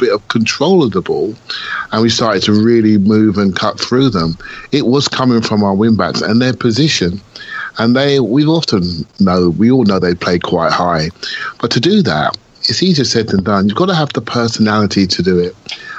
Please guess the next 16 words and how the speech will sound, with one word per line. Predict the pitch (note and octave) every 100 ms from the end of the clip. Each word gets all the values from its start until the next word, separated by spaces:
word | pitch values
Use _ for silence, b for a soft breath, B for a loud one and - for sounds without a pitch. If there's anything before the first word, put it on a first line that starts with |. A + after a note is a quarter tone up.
| B
And | A2
I | A2
keep | A2 F3
talking | D3+ D3
about | C#3 -
personality, | G2+ F#2+ - F2 F2 A2+
it's | A2+
one | A#2+
of | A2+
my | G#2 G#2
intangibles, | G2+ G2 F#2+ F2+ F2 E2 E2+
but | F2+
to | A2
have | B2+ E3+
the | -
personality | - B2+ A#2+ - G2 F#2+ - F#2